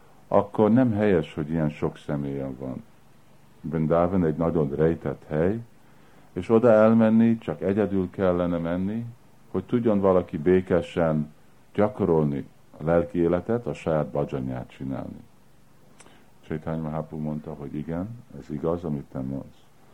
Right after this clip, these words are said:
És akkor, uh, meggondolta, hát nem tudom most elhagyni ezeket az ember-, ahová megyek, akkor fognak megtalálni.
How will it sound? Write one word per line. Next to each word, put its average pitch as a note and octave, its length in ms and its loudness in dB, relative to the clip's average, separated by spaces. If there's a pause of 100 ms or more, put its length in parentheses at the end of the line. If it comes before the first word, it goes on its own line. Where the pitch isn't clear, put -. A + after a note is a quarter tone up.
(480)
És F#2+ 340 4
akkor, F#2+ 640 6 (360)
uh, E2 300 0
meggondolta, F2 680 4
hát F2 160 0
nem G#2 180 4
tudom F#2+ 340 2
most E2+ 300 -4 (460)
elhagyni F#2 500 4
ezeket D2 400 -4
az D2 140 -6
ember-, D2+ 260 -2
ahová E2+ 320 2
megyek, D#2 460 0
akkor D#2 280 -8
fognak D#2 420 -4
megtalálni. D2 720 -8